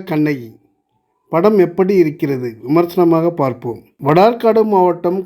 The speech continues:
காட்பாடி மற்றும் குடியாத்தம் தான் படத்தின் கதைக்களம். படத்தின் ஆரம்பத்தில் படத்தில் நாயகிக்கு திருமணமாகி முதலிரவு மனைவி வருகைக்காக காத்திருக்கிறான் புது மா-, மாப்பிள்ளை. அவள் வந்தால் அவள்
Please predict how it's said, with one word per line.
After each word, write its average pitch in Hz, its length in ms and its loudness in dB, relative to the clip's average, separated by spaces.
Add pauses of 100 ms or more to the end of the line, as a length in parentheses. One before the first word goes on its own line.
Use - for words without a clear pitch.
காட்பாடி 180 580 0 (160)
மற்றும் 156 400 -4
குடியாத்தம் 180 640 0
தான் 170 260 2
படத்தின் 165 520 -2
கதைக்களம். 143 560 -4 (320)
படத்தின் 240 420 2 (160)
ஆரம்பத்தில் 214 560 0 (120)
படத்தில் 185 460 -2
நாயகிக்கு 175 560 0 (100)
திருமணமாகி 170 680 2 (140)
முதலிரவு 160 560 0 (340)
மனைவி 226 380 4
வருகைக்காக 190 580 0
காத்திருக்கிறான் 170 680 0
புது 170 240 2
மா-, 160 200 0 (120)
மாப்பிள்ளை. 147 360 -2 (1160)
அவள் 175 140 6 (100)
வந்தால் 202 400 4
அவள் 170 280 2